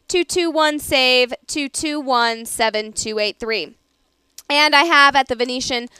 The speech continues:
Taqueria Cananita, that wonderful Mexican restaurant overlooking the Grand Canal,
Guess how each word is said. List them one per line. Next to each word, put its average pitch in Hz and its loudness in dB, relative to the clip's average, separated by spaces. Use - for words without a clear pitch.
Taqueria 349 2
Cananita, 262 -2
that 233 2
wonderful 294 0
Mexican 254 -4
restaurant 226 0
overlooking 269 0
the 233 -4
Grand 214 -4
Canal, 208 0